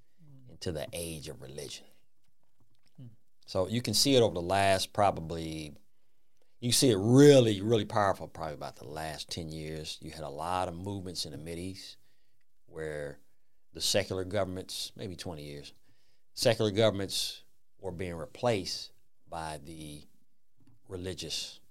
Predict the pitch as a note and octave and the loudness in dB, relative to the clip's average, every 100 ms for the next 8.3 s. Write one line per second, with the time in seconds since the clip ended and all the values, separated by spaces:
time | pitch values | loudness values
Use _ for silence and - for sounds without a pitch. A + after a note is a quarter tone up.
0 | - - - D#2 B1+ - - - - - | -20 -20 -18 -16 -16 -16 -18 -18 -18 -20
1 | - C#3 A#2 - - - - E2 D2+ C#2+ | -18 -18 -18 -20 -20 -18 -8 -4 -4 -6
2 | - - - - - F2 E2+ E2 E2 - | -10 -20 -20 -20 -8 -4 -2 -2 -4 -8
3 | - E2 E2 D#2+ D#2 - E2+ D#2+ D#2 - | -8 -4 -6 -6 -8 -6 -6 -8 -12 -14
4 | - - - D#2 - F#2+ E2 D#2+ D2 D2 | -20 -20 -20 -8 -4 -2 -4 -6 -10 -8
5 | - - - - C#3 A#2 C3 - - - | -8 -10 -12 -14 -6 -4 -6 -10 -20 -20
6 | - - - - - - - - - - | -20 -20 -20 -20 -20 -20 -20 -20 -20 -20
7 | - - - G2 D#2+ F#2 E2+ E2+ D#2 D#2 | -20 -20 -10 -6 -6 -6 -8 -8 -8 -8
8 | D#2 D2+ | -8 -10